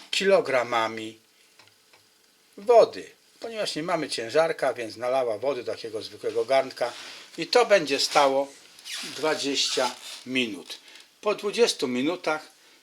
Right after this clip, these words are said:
zobaczycie Państwo efekt, na który żeście po prostu czekali.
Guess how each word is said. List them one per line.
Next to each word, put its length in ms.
zobaczycie 680
Państwo 600
efekt, 640
na 160
który 440
żeście 560
po 100
prostu 500
czekali. 680